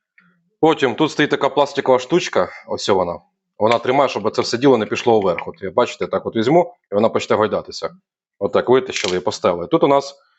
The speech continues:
раз, два, три, чотири, п'ять гвинтів.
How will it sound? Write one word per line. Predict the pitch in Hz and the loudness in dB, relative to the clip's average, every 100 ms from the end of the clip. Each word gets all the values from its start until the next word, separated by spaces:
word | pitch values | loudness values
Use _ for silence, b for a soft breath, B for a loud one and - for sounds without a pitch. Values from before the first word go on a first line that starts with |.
| _ _ _ | _ _ _
раз, | 113 135 131 95 | 2 2 2 0
два, | 123 117 | 2 2
три, | - 135 175 | 2 2 2
чотири, | - 127 135 135 135 127 - _ | 0 -2 2 4 4 2 -10 _
п'ять | 117 143 139 - | 2 2 0 -4
гвинтів. | 107 127 123 117 101 - | 0 2 2 -2 -2 -4